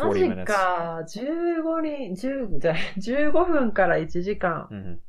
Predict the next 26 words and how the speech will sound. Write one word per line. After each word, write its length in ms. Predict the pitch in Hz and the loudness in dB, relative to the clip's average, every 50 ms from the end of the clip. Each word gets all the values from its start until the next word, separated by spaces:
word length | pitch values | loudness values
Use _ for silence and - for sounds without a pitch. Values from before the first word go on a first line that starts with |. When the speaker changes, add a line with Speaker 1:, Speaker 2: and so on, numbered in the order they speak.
| - - - | -12 2 4
Speaker 1:
There's 160 | 165 180 175 | 6 6 8
been 140 | 180 165 151 | 6 4 6
times 320 | - - 127 127 139 - | 6 6 6 6 4 4
where, 220 | - 120 117 113 110 107 | 4 6 6 6 4 0
you 20 | |
know, 0 | |
Speaker 2:
そ 40 | - | -4
ん 20 | 107 | -8
な 60 | 104 107 | -8 -8
の。 140 | 110 - 113 | -8 -8 -8
Speaker 1:
I 80 | 113 | -8
can 160 | 113 123 107 104 | -8 -10 -10 -6
walk 220 | 104 104 101 101 - | -6 -6 -6 -6 -10
onto 440 | 104 101 101 - 104 98 98 95 98 98 110 | -12 -12 -12 -14 -14 -12 -12 -14 -14 -14 -14
Indiana 360 | 110 107 104 101 95 95 92 | -12 -12 -12 -12 -12 -12 -12
Jones 300 | 92 98 98 95 90 92 | -12 -12 -14 -14 -16 -18
in 60 | 87 | -20
twenty 260 | - - 104 98 95 92 | -16 -14 -14 -14 -14 -14
minutes. 400 | 90 92 90 87 - - _ _ _ _ _ _ _ _ _ _ _ _ _ _ _ _ _ _ _ _ | -16 -16 -18 -18 -18 -20 _ _ _ _ _ _ _ _ _ _ _ _ _ _ _ _ _ _ _ _
On 160 | - 101 95 95 | -10 -6 -4 -2
Speaker 2:
う 40 | |
ん。 20 | 101 | -2
Speaker 1:
really 240 | 117 113 107 98 90 | -2 -2 -4 -6 -8
good 160 | 95 90 87 | -10 -12 -12
days, 340 | 90 87 87 87 92 - _ | -14 -14 -14 -14 -16 -16 _
right? 240 | 92 90 90 90 | -16 -16 -16 -18